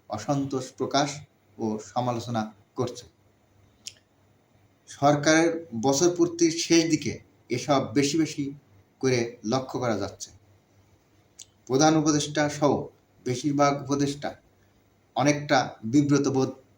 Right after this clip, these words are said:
করছেন। সাম্প্রতিক ঘটনা যেমন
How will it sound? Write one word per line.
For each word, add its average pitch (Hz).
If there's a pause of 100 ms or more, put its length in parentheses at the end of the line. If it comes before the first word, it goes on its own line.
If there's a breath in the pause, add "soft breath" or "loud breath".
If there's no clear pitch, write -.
(120)
করছেন। - (1400)
সাম্প্রতিক 147 (100)
ঘটনা 120 (380)
যেমন 139